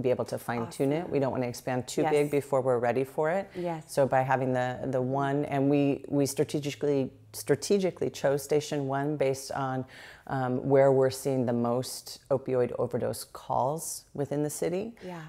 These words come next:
Speaker 1: Um, there were several choices, uh, that we could make, but Station One seemed the most appropriate. And,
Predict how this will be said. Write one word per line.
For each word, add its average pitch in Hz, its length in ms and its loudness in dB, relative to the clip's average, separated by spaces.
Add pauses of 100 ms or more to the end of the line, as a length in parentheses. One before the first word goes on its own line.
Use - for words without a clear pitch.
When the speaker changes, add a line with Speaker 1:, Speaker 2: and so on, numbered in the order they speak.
Speaker 1:
Um, 127 600 -2
there 139 140 6
were 131 120 2
several 139 320 0
choices, - 760 -2
uh, 123 280 -4
that - 160 -4
we 127 100 0
could 147 300 -2
make, 151 280 0
but - 140 -4
Station 131 400 -4
One 127 200 -2
seemed 131 360 -6
the 123 60 -8
most 117 280 -4
appropriate. 147 600 -2 (640)
And, 123 520 -2